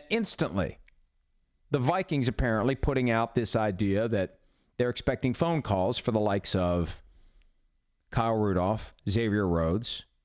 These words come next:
and Trey Waynes. Now, that report had the Vikings' fingerprints all over it.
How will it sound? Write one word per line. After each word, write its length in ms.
and 120
Trey 240
Waynes. 600
Now, 360
that 260
report 640
had 240
the 80
Vikings' 400
fingerprints 500
all 220
over 240
it. 60